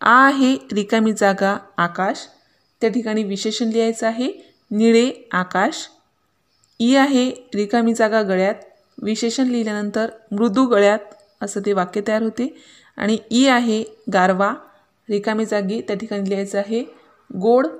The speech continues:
कोवळा गारवा. अशा पद्धतीने या कवितेत शब्दांना लावलेली विशेषणे आपण या ठिकाणी लिहिली आहेत. प्रश्न सहावा आहे,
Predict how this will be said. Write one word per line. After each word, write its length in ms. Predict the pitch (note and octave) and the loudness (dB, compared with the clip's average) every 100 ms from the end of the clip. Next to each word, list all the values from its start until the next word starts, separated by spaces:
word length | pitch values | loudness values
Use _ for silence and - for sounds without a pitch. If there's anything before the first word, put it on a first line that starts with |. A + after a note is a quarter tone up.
| - - | -12 2
कोवळा 360 | G3+ G3 G3+ - - _ _ _ F#3+ | 4 4 0 -2 -10 _ _ _ 0
गारवा. 340 | F3+ F3 E3 - - _ _ _ | 0 0 -4 -10 -18 _ _ _
अशा 260 | G#3 - G#3+ | -4 -2 -4
पद्धतीने 640 | G#3 F#3 A#3+ B3 G3 G3+ | -2 0 0 2 -2 -4
या 120 | G3+ G3 | -4 -2
कवितेत 480 | G3+ G3 G3+ A3 - | -2 -4 -2 -4 -2
शब्दांना 500 | - F#3 G3 G3 G#3+ | -4 -2 -2 -2 0
लावलेली 380 | G3 F#3 F#3+ | 0 0 -2
विशेषणे 520 | F#3+ F#3+ G3+ G3+ G3 G3+ | -4 -6 -6 -6 -6 -4
आपण 260 | G3 F#3+ | -6 -4
या 60 | G3 | -6
ठिकाणी 360 | G#3 G#3 A3 A#4+ - - - | -6 -2 0 -2 -6 -20 -8
लिहिली 320 | G3 G3+ F3+ F3+ | 0 0 2 -2
आहेत. 300 | F3+ G3 - - _ _ _ _ | -4 -6 -8 -14 _ _ _ _
प्रश्न 300 | A#3 B3+ D4 | 2 2 0
सहावा 440 | D4+ A#3+ G#3+ A#3 A#3+ | 0 2 4 4 2
आहे, 280 | A#3 A3 | 2 0